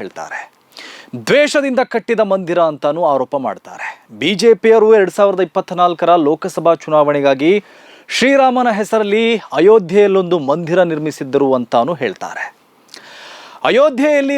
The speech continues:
ರಾಮನ ಹೆಸರಲ್ಲಿ ಮಂದಿರ ಕಟ್ಟಿ ಎರಡ್ ಸಾವಿರದ ಇಪ್ಪತ್ನಾಲ್ಕರ ಲೋಕಸಭಾ ಚುನಾವಣೆಯನ್ನ ಭರ್ಜರಿಯಾಗಿ ಗೆಲ್ಲಬಹುದು ಅಂತ ಬಿ ಜೆ ಪಿ ಅಂದುಕೊಂಡಿದ್ದು ಸುಳ್ಳಲ್ಲ. ಅದಕ್ಕಾಗಿನೇ ಮಂದಿರದ ಕೆಲಸ ಪೂರ್ಣಗೊಳ್ಳದಿದ್ರೂ ಅದನ್ನ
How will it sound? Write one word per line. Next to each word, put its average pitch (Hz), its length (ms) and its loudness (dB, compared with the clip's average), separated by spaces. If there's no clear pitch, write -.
ರಾಮನ 247 340 0
ಹೆಸರಲ್ಲಿ 220 540 0
ಮಂದಿರ 190 320 0
ಕಟ್ಟಿ 202 340 -4
ಎರಡ್ 180 220 0
ಸಾವಿರದ 185 400 0
ಇಪ್ಪತ್ನಾಲ್ಕರ 175 680 0
ಲೋಕಸಭಾ 160 460 -2
ಚುನಾವಣೆಯನ್ನ 151 560 0
ಭರ್ಜರಿಯಾಗಿ 247 720 0
ಗೆಲ್ಲಬಹುದು 196 580 2
ಅಂತ 170 160 -2
ಬಿ 165 100 -2
ಜೆ 175 120 2
ಪಿ 165 120 4
ಅಂದುಕೊಂಡಿದ್ದು 139 760 -6
ಸುಳ್ಳಲ್ಲ. 95 400 -8
ಅದಕ್ಕಾಗಿನೇ 190 580 -2
ಮಂದಿರದ 262 420 2
ಕೆಲಸ 240 220 -2
ಪೂರ್ಣಗೊಳ್ಳದಿದ್ರೂ 196 920 2
ಅದನ್ನ 170 260 0